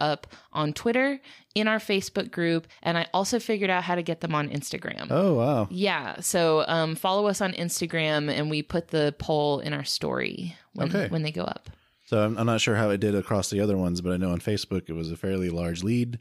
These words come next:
Speaker 1: It, on Twitter as well, it was, it was a bloodbath. Yeah.
Speaker 2: <laughs> All right. So yeah, that came from a Facebook poll, but also previously was requested by Kristen Bailey, who requested the nautilus in general.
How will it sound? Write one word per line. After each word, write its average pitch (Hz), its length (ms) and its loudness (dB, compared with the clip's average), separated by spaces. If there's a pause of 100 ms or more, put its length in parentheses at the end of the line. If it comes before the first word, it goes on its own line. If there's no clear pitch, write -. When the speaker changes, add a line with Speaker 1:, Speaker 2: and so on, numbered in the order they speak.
(160)
Speaker 1:
It, 220 160 2
on 202 180 0
Twitter 247 280 0
as 180 180 0
well, 139 240 2
it 139 80 0
was, 147 300 -4
it 160 180 -4
was 156 180 -2
a 143 140 0
bloodbath. 139 560 -6 (160)
Yeah. - 340 -2
Speaker 2:
<laughs> 180 640 0 (840)
All 117 300 0
right. 104 340 -2
So 127 100 2
yeah, 131 260 4
that 104 200 0
came 117 180 -2
from 110 160 0
a 95 60 -2
Facebook 110 340 -4
poll, 131 180 0
but 120 160 0
also 135 360 2
previously 110 600 2
was 95 520 0
requested 101 580 -2
by 95 280 2
Kristen 110 440 -2
Bailey, 113 420 2 (540)
who 95 240 2
requested 90 500 0
the 95 60 0
nautilus 87 440 0
in 82 140 -2
general. 82 360 -4